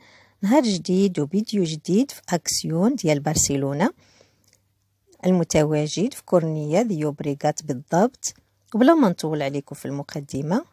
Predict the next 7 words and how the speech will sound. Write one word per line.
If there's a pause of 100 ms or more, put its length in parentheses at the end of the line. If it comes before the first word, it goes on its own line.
(120)
فيلا
ندخلوا (460)
وفرجة
ممتعة
للجميع،
وشكرا
لكم.